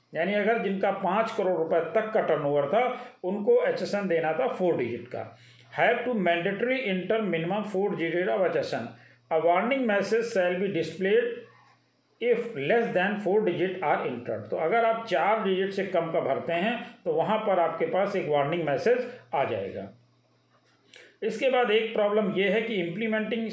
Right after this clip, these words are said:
sequential filing of Form G S T R one and filing of Form G S T R one prior to filing of Form G S T R three B। तो जीएस, एक तो सीक्वेंशियल फाइलिंग की बात है,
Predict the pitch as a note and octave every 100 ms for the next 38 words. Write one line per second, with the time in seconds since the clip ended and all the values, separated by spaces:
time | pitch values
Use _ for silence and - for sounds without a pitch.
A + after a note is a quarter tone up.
0 | - F3 F#3 F#3+ F#3+ A3 A#3 - E3 E3
1 | F#3+ F#3+ F3+ D#3+ D#3+ D3+ D3+ - D3 B2
2 | C#3+ G#3 - - - - G#3 F#3+ G3 A3
3 | B3 A#3+ - F#3 F#3 E3+ E3+ E3 F3 E3
4 | C#3+ F#3 C#3+ - - - - F3 G#3+ A3
5 | B3 F#3+ E3 E3+ F3+ A3 D#3+ D#3+ F#3 C#3+
6 | C3+ C#3 C#3 G3 G3 A2+ G2+ G#2+ - -
7 | - _ - B3+ B3+ D#3+ G3+ G#3 - -
8 | F#3 - A3+ F3+ F3 G3 F#3+ A3 A3 G3+
9 | G3+ G#3+ G#3+ G3 G3+ A3